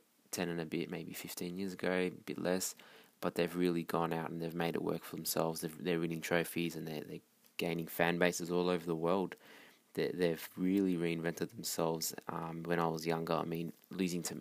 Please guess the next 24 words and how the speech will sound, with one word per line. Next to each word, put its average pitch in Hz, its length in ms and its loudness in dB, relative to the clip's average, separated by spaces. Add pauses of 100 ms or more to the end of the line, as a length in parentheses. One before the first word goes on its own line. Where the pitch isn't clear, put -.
(160)
as 85 140 -4
an 82 80 -4
Arsenal 90 380 0
fan, 82 260 -8
losing 90 240 0
to - 140 -4
Manchester 82 300 -2
City, 98 280 0
I 87 40 4
remember 82 300 -2
once 80 380 -2 (560)
I - 60 -4
was 85 100 0
a 87 60 -2
bit 87 160 4
embarrassed 85 500 8
because 82 260 -4
they, 85 280 4
they 85 100 2
were 90 80 6
really 85 380 0
a 82 60 -6
team 85 300 -4
str-, - 220 -12